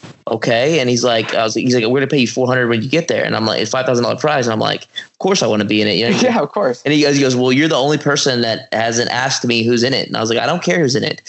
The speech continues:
Speaker 1: I got in this to fight the best in the world. Yeah, I hope that the best guys are in it." So, uh,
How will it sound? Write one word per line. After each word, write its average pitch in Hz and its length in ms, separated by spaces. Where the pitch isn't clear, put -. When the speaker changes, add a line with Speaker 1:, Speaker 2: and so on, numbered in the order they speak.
Speaker 1:
I 123 80
got 127 140
in 131 80
this 131 160
to 120 100
fight 117 220
the 117 80
best 113 200
in 120 60
the 113 60
world. - 280
Yeah, 78 500
I 113 80
hope 131 320
that 113 80
the 107 80
best 104 220
guys 110 180
are 123 40
in - 80
it." - 440
So, 123 480
uh, 113 500